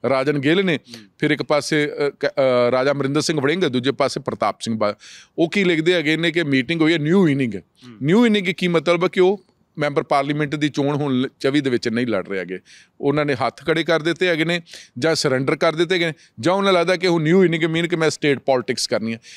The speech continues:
Speaker 1: ਇੱਕ ਇਹ ਵੀ ਨੇ ਐਮ ਪੀ ਕਿ ਮੈਂ ਟਿਕਟ ਨਹੀਂ ਲੜਨੀ ਹੈਗੀ। ਹੁਣ ਲੋਕੀ ਕਰਨਗੇ ਚਰਚਾ ਕਿ ਸ਼ਾਇਦ ਉਹਨੂੰ ਟਿਕਟ ਨਹੀਂ ਮਿਲ ਰਹੀ ਸੀ,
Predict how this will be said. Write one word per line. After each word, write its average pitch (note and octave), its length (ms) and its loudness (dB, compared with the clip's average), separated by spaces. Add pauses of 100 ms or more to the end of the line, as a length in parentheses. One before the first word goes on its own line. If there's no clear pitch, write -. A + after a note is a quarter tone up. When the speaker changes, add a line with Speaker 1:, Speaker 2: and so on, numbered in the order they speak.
(140)
Speaker 1:
ਇੱਕ F#3 200 0
ਇਹ F#3+ 140 4
ਵੀ A#3 140 0
ਨੇ A3 140 2
ਐਮ E3+ 240 -2
ਪੀ G#3+ 260 -2
ਕਿ F#3+ 80 -4
ਮੈਂ F3 140 0
ਟਿਕਟ - 300 -4
ਨਹੀਂ F3+ 120 2
ਲੜਨੀ D#3+ 260 0
ਹੈਗੀ। C#3+ 180 -2
ਹੁਣ G#3 320 0 (260)
ਲੋਕੀ F3+ 260 2
ਕਰਨਗੇ G#3 500 0
ਚਰਚਾ F#3 400 -2
ਕਿ G3+ 180 -2
ਸ਼ਾਇਦ F3+ 320 0
ਉਹਨੂੰ F3+ 320 -2
ਟਿਕਟ E3+ 260 -4
ਨਹੀਂ F#3+ 220 0
ਮਿਲ F3 300 0
ਰਹੀ F3+ 160 0
ਸੀ, C#3+ 180 -2